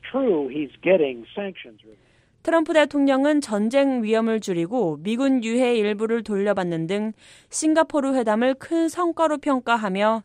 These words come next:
Speaker 2: 현 상황에 매우 만족하고 있기 때문에 굳이 북한과 타협할 이유가 없지만 북한은 상황이 다르다는 겁니다. 세이무어 전 조정관은 싱가포르 회담 이후 북한은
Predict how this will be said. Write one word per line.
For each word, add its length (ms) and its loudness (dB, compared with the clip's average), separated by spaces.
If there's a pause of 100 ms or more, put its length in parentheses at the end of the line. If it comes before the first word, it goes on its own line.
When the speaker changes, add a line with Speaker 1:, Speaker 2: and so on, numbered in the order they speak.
Speaker 2:
현 240 0
상황에 460 0
매우 280 0
만족하고 640 -4
있기 140 -6
때문에 600 -6 (420)
굳이 320 0
북한과 560 2
타협할 540 0
이유가 420 0
없지만 540 -4 (340)
북한은 480 -4
상황이 460 -2
다르다는 480 -4
겁니다. 540 -10 (500)
세이무어 520 4
전 200 2
조정관은 680 -2
싱가포르 600 -2
회담 280 2
이후 320 -2
북한은 600 -2